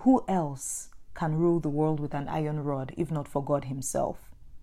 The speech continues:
Revelation chapter twelve, verse one bears witness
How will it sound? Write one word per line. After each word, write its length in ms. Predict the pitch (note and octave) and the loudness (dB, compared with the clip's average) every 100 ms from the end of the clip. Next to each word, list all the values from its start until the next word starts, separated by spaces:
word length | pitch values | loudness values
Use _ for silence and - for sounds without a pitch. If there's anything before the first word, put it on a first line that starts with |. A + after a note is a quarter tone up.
| - - - - | -18 -18 -18 -4
Revelation 540 | F#3 F3+ G3 G3 A3 G#3+ | 2 4 6 4 4 2
chapter 300 | F3+ E3 F3 | 2 0 -2
twelve, 340 | - G3 E3+ | 4 4 4
verse 260 | D#3 D3+ - | 2 0 0
one 360 | G#3 F#3+ D3+ D3+ | 2 2 0 2
bears 320 | F#3+ G#3 G3 | 4 4 4
witness 600 | F3+ E3+ C3+ C3+ - | 2 2 0 -2 -2